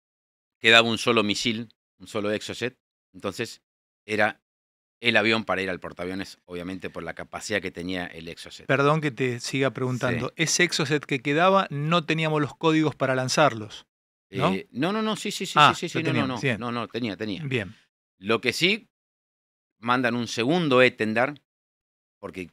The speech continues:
Speaker 1: como era el último tiro de la, la bala de plata, era el último Exocet que había, y ya estaba comprobado el daño que hacía el Exocet, el binomio Super Étender Exocet, eh, mandan un segundo Étender para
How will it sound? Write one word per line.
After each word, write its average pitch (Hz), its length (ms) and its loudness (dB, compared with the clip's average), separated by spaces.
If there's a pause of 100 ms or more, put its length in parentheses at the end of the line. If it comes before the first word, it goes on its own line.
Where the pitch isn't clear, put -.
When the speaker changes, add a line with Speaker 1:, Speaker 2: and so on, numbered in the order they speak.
Speaker 1:
como 95 180 -8
era 120 120 2
el 107 100 -2
último 107 420 -2
tiro 110 240 -2
de 92 160 -2
la, 85 140 -8
la 85 100 -8
bala 107 160 0
de 95 80 0
plata, 120 320 4
era 82 140 -10
el 92 100 -4
último 101 400 -2
Exocet 107 540 -6
que 92 80 -8
había, 104 400 2
y 85 80 -8
ya 107 80 -2
estaba 107 320 0
comprobado 95 400 -2
el 90 160 -6
daño 110 320 6
que 85 100 -8 (160)
hacía 95 240 -8
el 92 80 -6
Exocet, 98 420 -8 (320)
el 95 140 -10
binomio 113 400 2
Super 117 380 -4
Étender 104 420 -4
Exocet, 104 460 -14 (680)
eh, 101 200 -4 (100)
mandan 131 280 4
un 131 100 0
segundo 135 420 4
Étender 147 500 4 (380)
para 107 340 2